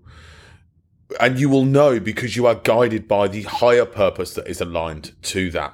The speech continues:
This isn't about just a vision for a business. This can be a purpose for a project, the purpose for your team, the purpose that you set out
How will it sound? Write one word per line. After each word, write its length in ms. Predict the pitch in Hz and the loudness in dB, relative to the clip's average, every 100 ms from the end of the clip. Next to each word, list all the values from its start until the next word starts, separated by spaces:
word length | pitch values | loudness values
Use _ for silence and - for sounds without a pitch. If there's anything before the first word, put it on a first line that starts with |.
| - - - | -14 -20 -8
This 160 | 131 | -4
isn't 200 | 160 151 151 | 0 2 4
about 320 | 131 127 113 | 4 2 -2
just 400 | - 120 123 - | 0 0 2 0
a 40 | |
vision 380 | 104 113 110 95 | 2 2 0 -4
for 140 | - | -2
a 20 | 92 | -2
business. 420 | 98 92 82 80 | -2 -6 -8 -8
This 140 | 127 | -8
can 140 | - 131 | -4 2
be 80 | |
a 60 | 123 | 0
purpose 440 | - 107 98 98 | 2 -2 -2 -4
for 140 | - 90 | -8 -8
a 40 | |
project, 520 | 82 - 90 - 76 | -6 -4 -4 -4 -8
the 60 | 92 | -10
purpose 400 | - 117 120 127 | -4 -2 -2 -8
for 120 | - | -10
your 100 | 120 | -10
team, 400 | - - 82 78 - - | -8 -8 -8 -10 -20 -20
the 80 | - | -16
purpose 360 | 82 139 170 - | 0 2 2 -4
that 100 | 233 | -8
you 80 | 143 | -6
set 240 | - 156 | -2 -2
out 300 | 139 120 - | 0 -2 -4